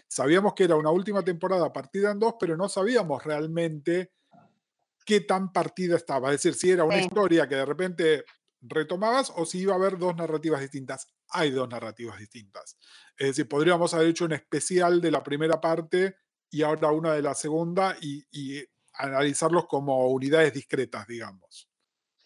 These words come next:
Speaker 2: Sí, eh, yo creo que por un lado sí, pero por otro lado, em,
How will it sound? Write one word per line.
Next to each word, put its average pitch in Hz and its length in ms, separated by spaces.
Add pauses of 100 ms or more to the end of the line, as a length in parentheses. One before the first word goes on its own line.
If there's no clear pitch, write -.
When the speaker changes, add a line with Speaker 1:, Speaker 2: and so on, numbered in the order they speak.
(720)
Speaker 2:
Sí, 320 400
eh, 214 400
yo - 160
creo 453 220
que 302 80
por 220 180
un 240 160
lado 269 260
sí, 269 540 (300)
pero 202 300
por 202 160
otro 247 340
lado, 262 840
em, 180 960